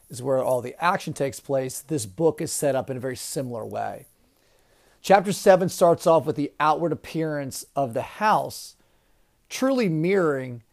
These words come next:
Gatsby's internal self. He's always had this great facade externally of being this idea of perfection,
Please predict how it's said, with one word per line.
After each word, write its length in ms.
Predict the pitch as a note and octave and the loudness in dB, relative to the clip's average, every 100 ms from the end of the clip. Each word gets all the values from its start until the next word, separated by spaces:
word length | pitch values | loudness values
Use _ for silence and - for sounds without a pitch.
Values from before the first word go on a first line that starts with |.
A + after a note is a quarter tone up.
| _ _ _ _ _ _ _ | _ _ _ _ _ _ _
Gatsby's 520 | - D#3+ E3+ - E3 D3 | 2 6 6 4 -4 -2
internal 500 | D#3 - F3 D3+ C3 | -6 -4 -2 -2 -6
self. 520 | - C3+ A#2 - _ _ _ _ _ _ _ _ _ _ | -4 -4 -6 -14 _ _ _ _ _ _ _ _ _ _
He's 240 | - E3 - | -6 -6 -2
always 460 | - F#3+ F#3+ F#3+ F3 | 4 8 8 6 4
had 240 | E3+ D#3+ | 4 4
this 160 | D#3 A#2 | 4 -2
great 500 | - D#3 D#3 D3+ - _ _ _ | -2 2 2 2 -4 _ _ _
facade 840 | C#3+ - - E3 D3+ C3+ A#2+ A2+ - _ _ _ _ _ _ _ _ _ _ - | -8 -6 4 6 8 6 2 -2 -12 _ _ _ _ _ _ _ _ _ _ -10
externally 960 | - - - - A3 G#3 C#3+ A#2+ G#2+ - _ _ _ _ _ _ _ - | -8 -8 -12 -2 0 2 0 -4 -8 -14 _ _ _ _ _ _ _ 6
of 320 | D#3+ D3 A2 | 6 6 2
being 340 | E3+ F3+ F3 | 2 2 2
this 260 | D#3+ D3 - _ _ _ _ _ _ _ _ _ _ _ _ _ - | 0 -2 -6 _ _ _ _ _ _ _ _ _ _ _ _ _ -4
idea 500 | C#3+ A#2+ A2+ E3+ E3 | -4 -2 -2 4 4
of 280 | C3+ C#3+ - | 4 0 0
perfection, 680 | A#2+ - C3+ - - C3 | -8 0 0 0 -10 -16